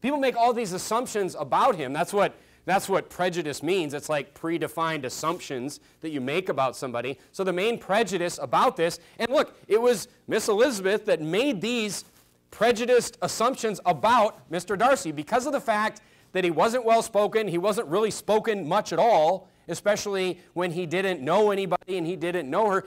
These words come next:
Look, he's a man of few words. He was a man of few words, especially at the beginning half, probably, of the story. Then you had another man that she had met and that she was trying to assess the character of,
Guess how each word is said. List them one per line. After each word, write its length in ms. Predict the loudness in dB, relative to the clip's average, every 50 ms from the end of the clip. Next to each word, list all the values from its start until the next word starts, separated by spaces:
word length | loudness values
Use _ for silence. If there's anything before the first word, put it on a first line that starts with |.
| -8 -4 0
Look, 200 | 0 0 2 0
he's 200 | -2 -2 0 0
a 60 | -2
man 260 | 0 -2 -2 -2 -2
of 80 | -4 -4
few 180 | -6 -6 -2
words. 500 | 0 0 0 0 -2 -6 -10 -16 -16 -16 -20 -20 -20 _ _ _ _ _ _ _ _ _
He 80 | -6 -4
was 140 | -4 -2 -2
a 40 | -2
man 240 | -2 -2 -2 -2
of 100 | -2 -4
few 140 | -4 -6 -4
words, 260 | -2 0 0 -2 -2
especially 680 | -6 -8 -6 -4 -2 -2 -2 -2 -4 -4 -2 -2 -4 -4 -10 _ _ _ _ -2
at 160 | -2 -2 -2
the 80 | -4
beginning 480 | -8 -6 -4 -4 -4 -2 -2 -2 -4 -6
half, 420 | -6 -6 -4 -4 -2 -4 -4 -4
probably, 540 | -2 -2 -2 -2 -2 -4 -6 -6 -6 -6 -8 -12 _ _ _ _ _ _ 2
of 400 | 4 6 6 6 6 4 0 -6 _ _ _ _ _ _ _ _
the 200 | -10 -8 -6 -6
story. 440 | -2 0 2 4 4 4 2 -2 -6 -12 _ _ _ _ _
Then 180 | -2 0 2 2
you 80 | 4 4
had 120 | 4 2
another 300 | 2 2 2 2 2 0
man 460 | 0 -2 -4 -4 -4 -4 -6 -6 -8 -6
that 180 | -4 -4 -4 -4
she 520 | -6 -8 -6 -4 -4 -2 -4 -4 -6 -10 _ -10
had 220 | -8 -6 -6 -4
met 340 | -4 -4 -4 -2 -4 -4 -6 -6
and 180 | -6 -6 -4
that 120 | -6 -6 -6
she 160 | -6 -6 -4
was 160 | -4 -4 -4
trying 240 | -6 -6 -8 -6 -6
to 140 | -6 -6 -6
assess 400 | -6 -6 -6 -6 -6 -6 -8 -10
the 100 | -14 -12
character 500 | -8 -6 -4 -4 -4 -6 -6 -8 -6 -2
of, 420 | -2 -2 0 0 -2 -4 -6